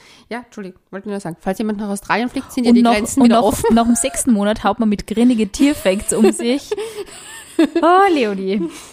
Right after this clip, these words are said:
Speaker 2: Leonie, Leonie. Okay, also dies, in dieser Folge widmen wir uns einem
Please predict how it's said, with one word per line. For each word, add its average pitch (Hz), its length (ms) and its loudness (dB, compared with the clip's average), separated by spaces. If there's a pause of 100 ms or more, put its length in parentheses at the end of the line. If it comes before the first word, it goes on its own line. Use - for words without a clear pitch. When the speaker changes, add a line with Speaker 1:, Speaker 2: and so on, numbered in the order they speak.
(580)
Speaker 2:
Leonie, 330 320 2
Leonie. 208 440 -2
Okay, - 360 -6 (120)
also 247 240 -2 (500)
dies, 311 220 -2
in 254 180 0
dieser 277 200 -2
Folge 233 340 -2
widmen 233 300 -2
wir 190 120 -6
uns 208 220 -2
einem 202 360 -6